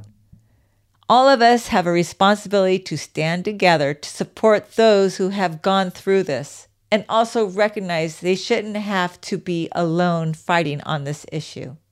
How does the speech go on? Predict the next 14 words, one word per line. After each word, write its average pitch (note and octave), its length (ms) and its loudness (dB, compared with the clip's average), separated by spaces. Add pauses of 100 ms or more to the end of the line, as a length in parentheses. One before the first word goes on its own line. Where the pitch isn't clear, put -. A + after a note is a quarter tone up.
(720)
<laughs> A3+ 100 -10 (300)
Okay. - 640 -6 (1400)
She C4+ 640 -2 (760)
continued A#3 560 2
to B3+ 140 4
say, E3+ 540 4 (100)
and D#3 160 -4
I D#3 80 0
quote, D#3 480 -2 (200)
Online A#3 500 2
abuse F#3 480 0
and E3 180 -4
harassment D#3+ 760 0 (400)
which G3 240 0